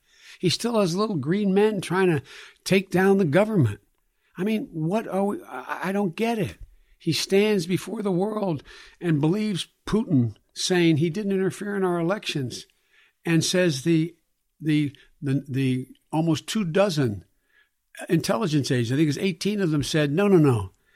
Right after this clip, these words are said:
he did interfere." What does that do to us with the rest of the world? He talks about love letters with Kim Jong-un, the art of the deal. I mean, I don't, maybe he has some secret sauce I don't know about, but it's bizarre. It's bizarre. And,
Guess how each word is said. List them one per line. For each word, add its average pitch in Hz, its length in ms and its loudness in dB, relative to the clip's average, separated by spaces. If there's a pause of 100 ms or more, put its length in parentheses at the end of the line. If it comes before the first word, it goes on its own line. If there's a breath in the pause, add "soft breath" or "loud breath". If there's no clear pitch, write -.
(120)
he 175 160 2
did 240 220 0
interfere." 120 640 0 (800 soft breath)
What 226 180 -6
does 220 160 -4
that 226 240 -6
do 233 180 -2
to 214 140 0
us 143 200 -2
with 156 120 -4
the 165 60 -6
rest 175 300 -4
of 175 60 -8
the 202 60 -2
world? 190 520 -4 (440)
He 180 140 -6
talks 220 340 -4
about 180 260 -4
love 190 300 0
letters 127 300 -2
with 123 160 -6
Kim 202 220 -4
Jong-un, 208 800 0 (460)
the 127 120 -8
art 208 240 -2
of 202 100 -2
the 175 60 0
deal. 175 480 0
I 147 100 -4
mean, 165 160 0
I 208 140 -4
don't, 214 180 -4
maybe 202 260 2
he 202 60 2
has 208 180 -2
some - 200 -6
secret 196 560 -6
sauce - 400 -4
I 180 140 -4
don't 190 180 0
know 220 140 -4
about, 156 440 -4 (280 loud breath)
but 214 140 -6
it's 247 120 -4
bizarre. 262 800 -6 (880)
It's 202 180 -8
bizarre. 214 520 -4
And, 156 280 0